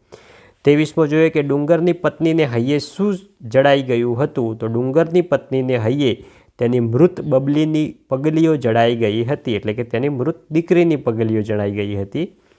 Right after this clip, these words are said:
ચોવીસમો કે ધૂળમાં પગલી જોઈને ડુંગરની પત્નીને કોણ યાદ આવ્યું? તો ધૂળમાં પગલી જોઈને ડુંગરની પત્નીને મૃત બાળકની યાદ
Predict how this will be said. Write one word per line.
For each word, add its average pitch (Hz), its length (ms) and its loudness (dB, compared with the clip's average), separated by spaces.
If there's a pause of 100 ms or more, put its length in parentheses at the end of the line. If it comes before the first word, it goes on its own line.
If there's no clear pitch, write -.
(500)
ચોવીસમો 165 540 2
કે 151 140 -4
ધૂળમાં 120 500 0
પગલી 151 340 -2
જોઈને 160 440 0
ડુંગરની 165 500 0
પત્નીને 156 1120 -4
કોણ 160 380 0
યાદ 120 300 0
આવ્યું? 123 440 -2
તો 110 80 -12
ધૂળમાં 110 480 0
પગલી 117 360 0
જોઈને 147 380 0
ડુંગરની 131 520 -2
પત્નીને 127 560 -4
મૃત 117 460 -2
બાળકની 120 1120 -2
યાદ 131 280 2